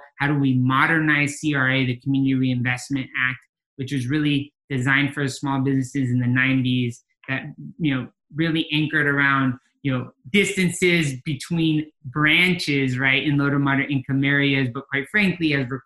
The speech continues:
closing branches and even banks are digitalizing themselves, how do we modernize that? And so that's gonna be an area of our focus at Camino Financial. And, you know, I do think there is a silver lining here. I even think the Black Lives Matter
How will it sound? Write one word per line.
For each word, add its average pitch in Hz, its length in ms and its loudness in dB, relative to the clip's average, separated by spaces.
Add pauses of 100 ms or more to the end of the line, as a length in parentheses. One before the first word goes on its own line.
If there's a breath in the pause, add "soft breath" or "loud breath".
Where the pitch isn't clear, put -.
closing 165 320 -2
branches 143 460 -2
and 131 120 -2
even 131 280 0
banks 131 260 -2
are 135 60 -6
digitalizing 127 580 -4
themselves, 123 380 -8 (300 loud breath)
how 147 100 2
do 147 60 0
we 143 120 2
modernize 127 840 0
that? 120 180 -4 (260 soft breath)
And 165 80 -8
so 190 100 0
that's 208 260 0
gonna 247 180 0
be 208 180 0
an 180 100 0
area 160 300 0
of 143 140 -4 (340)
our 156 320 0
focus 175 340 0
at 175 140 -2
Camino 190 340 0 (100)
Financial. 196 540 0 (380 soft breath)
And, 165 360 2
you 196 120 -2
know, 185 180 -4
I 240 400 2 (220)
do 226 140 2
think 254 260 0
there 220 120 2
is 196 120 0
a 190 40 2
silver 175 360 -4
lining 165 420 0
here. 170 380 -2 (320 soft breath)
I 160 80 2
even 165 480 0
think 160 300 0
the 131 140 -8
Black 147 300 0
Lives 151 300 -2
Matter 135 480 0